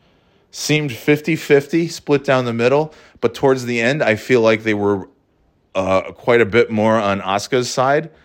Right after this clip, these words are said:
Um, I want Asuka to win. I just,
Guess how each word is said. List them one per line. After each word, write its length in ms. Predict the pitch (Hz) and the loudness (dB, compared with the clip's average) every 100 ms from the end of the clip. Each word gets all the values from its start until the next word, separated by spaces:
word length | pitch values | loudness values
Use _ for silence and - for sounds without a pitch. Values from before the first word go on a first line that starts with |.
| _ _ _ _ _ _ - | _ _ _ _ _ _ -4
Um, 440 | 101 101 95 87 - - _ _ | 0 0 -2 -8 -16 -20 _ _
I 80 | 147 | 2
want 240 | 190 170 135 | 4 4 4
Asuka 300 | 135 151 - | 2 2 2
to 140 | 110 | 2
win. 300 | 95 104 87 | 2 -2 -2
I 160 | 92 113 | -2 -2
just, 240 | 120 | -4